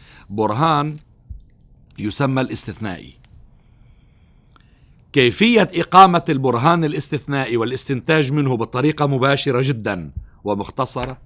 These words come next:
أن تأتي بقضيتين شرطيتين، آه، كل منهما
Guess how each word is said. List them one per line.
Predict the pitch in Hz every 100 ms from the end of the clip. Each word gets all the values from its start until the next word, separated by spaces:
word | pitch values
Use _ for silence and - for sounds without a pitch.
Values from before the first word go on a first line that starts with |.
| - - - - - -
أن | 113
تأتي | 139 180 - 135 110
بقضيتين | 147 - 131 127 113 110 - 107 87 78 - _ _ _ _ - -
شرطيتين، | - 147 - 107 92 87 95 113 127 _ _ - - _ - _ - - - _ _ _ _ _ - _ _ - - -
آه، | 92 90 87 85 -
كل | -
منهما | 208 151 147 127 135 123 92